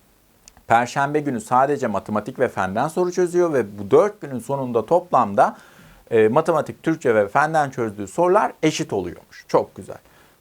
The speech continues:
Buna göre perşembe günü çözülen soru sayılarının daire grafiğiyle gösterimi hangisidir diye soruluyor.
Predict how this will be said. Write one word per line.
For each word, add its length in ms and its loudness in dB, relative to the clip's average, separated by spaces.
Buna 200 2
göre 240 2
perşembe 480 0
günü 260 -4
çözülen 400 -2
soru 240 -4
sayılarının 400 -2
daire 260 4
grafiğiyle 460 -4
gösterimi 400 -2
hangisidir 500 -2
diye 140 2
soruluyor. 360 -4